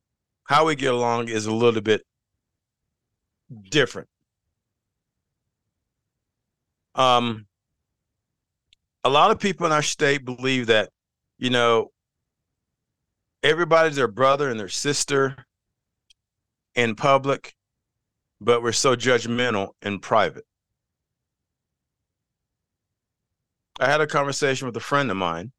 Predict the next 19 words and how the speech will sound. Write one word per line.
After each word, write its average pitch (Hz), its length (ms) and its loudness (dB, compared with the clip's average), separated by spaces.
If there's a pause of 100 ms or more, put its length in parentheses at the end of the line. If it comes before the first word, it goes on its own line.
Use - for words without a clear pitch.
(760)
about 107 360 0
this, 92 320 -6 (1300)
and 117 160 0
her 147 160 2
beef 135 360 -2
was, 120 400 2 (100)
and 110 160 -4
she's, 175 380 -4 (100)
she, - 180 -8
I 120 160 0
had 135 140 0
to - 60 -8
say 135 160 -2
she's 131 260 -6
L 139 160 4
D 127 160 -4
S. 90 220 -8 (400)
She 143 160 -6
says, 127 240 -4